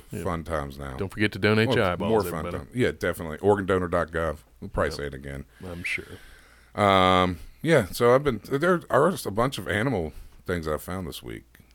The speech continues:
Speaker 1: Oh,
Speaker 2: It's
Speaker 1: good.
Speaker 2: just, this one site seems to just be into, maybe it's just, it's the algorithm. I'm not sure.
Speaker 1: <laughs>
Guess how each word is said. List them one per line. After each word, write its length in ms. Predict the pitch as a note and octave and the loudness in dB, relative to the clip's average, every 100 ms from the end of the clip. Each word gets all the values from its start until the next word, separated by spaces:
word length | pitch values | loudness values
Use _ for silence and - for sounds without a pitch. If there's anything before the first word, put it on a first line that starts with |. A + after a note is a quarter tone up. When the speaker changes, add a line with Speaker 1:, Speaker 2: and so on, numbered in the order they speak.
| - - - | -20 -16 -6
Speaker 1:
Oh, 100 | G3 | -4
Speaker 2:
It's 80 | E3+ | 2
Speaker 1:
good. 120 | A2 | 6
Speaker 2:
just, 120 | E3+ | 6
this 220 | E3 C3+ - | 4 -6 -2
one 220 | A#2 A2+ | -2 0
site 260 | A2 G#2 | 2 2
seems 240 | - G2 F2 | 0 -8 -6
to 80 | E2+ | -8
just 320 | D#2 F#2+ - | -6 -6 -4
be 160 | F2 | -6
into, 240 | E2+ D#2 D#2 | -4 -6 -10
maybe 280 | D#2 G2 G#2+ | -8 -6 -6
it's 120 | - | -8
just, 160 | E2 - _ _ _ _ _ _ - | -16 -18 _ _ _ _ _ _ -14
it's 160 | E2+ | -8
the 100 | D#2+ | -4
algorithm. 540 | C#2+ C#2+ C2+ C#2 C2+ A#1 | -4 -4 -8 -8 -8 -10
I'm 220 | C#2+ C#2+ | -10 -10
not 140 | B1 | -12
sure. 160 | - - | -8 -6
Speaker 1:
<laughs> 560 | - - - - - | -4 -6 -6 -8 -10